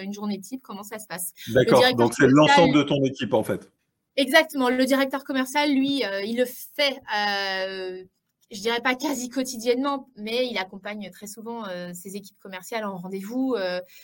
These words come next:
Speaker 1: euh, donc, du coup, il les suit beaucoup plus, euh, que nous. Et nous, nous, nous le faisions pas. Donc, euh, du coup, voilà, c'est, ça a été fait. On n'a pas fait à l'inverse. On n'a pas eu le temps. Le projet a vraiment été sur le très long terme.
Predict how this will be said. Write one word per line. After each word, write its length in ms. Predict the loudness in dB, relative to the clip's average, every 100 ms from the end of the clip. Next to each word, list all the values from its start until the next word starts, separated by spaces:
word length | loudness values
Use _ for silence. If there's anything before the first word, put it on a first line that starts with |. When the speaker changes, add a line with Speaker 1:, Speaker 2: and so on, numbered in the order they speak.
| _ -12
Speaker 1:
euh, 420 | -8 -6 -4 -6
donc, 220 | -6 -10 -12
du 100 | -12
coup, 200 | -6 -4
il 160 | -2
les 100 | -2
suit 320 | -2 -4 -4
beaucoup 260 | -2 -2 -4
plus, 400 | -2 -2 -2 -8 -8
euh, 280 | -6 -6 -6
que 120 | -2
nous. 220 | 0 0 -2 -10
Et 80 | -2
nous, 220 | 2 2
nous, 140 | 0
nous 240 | 0 2 0
le 40 |
faisions 380 | -2 -4 -4 -2
pas. 240 | -2 -2
Donc, 240 | -4 -12 -12
euh, 100 | -12
du 140 | -14
coup, 140 | _
voilà, 240 | -8 -8 -8
c'est, 360 | -8 -6 -6 -8
ça 220 | -6 -4
a 40 |
été 180 | -4 -6
fait. 180 | -8 -8 0
On 160 | 0 4
n'a 180 | 0
pas 200 | 4 2
fait 140 | 4 4
à 120 | 8
l'inverse. 580 | 6 6 0 -2 -8 -10 -20 -20 -20 _ -8
On 60 |
n'a 160 | -2 0
pas 220 | 4 4
eu 80 | 4
le 80 | -4
temps. 220 | -6 -4
Le 100 | -4
projet 340 | -4 -6 -2 -2
a 160 | -2
vraiment 320 | -4 -6 -4
été 320 | -6 -6 -10 -10
sur 280 | -10 -8
le 260 | -6 -8 -10
très 300 | -14 -4 -2
long 160 | -2 -4
terme. 400 | -4 -4 -4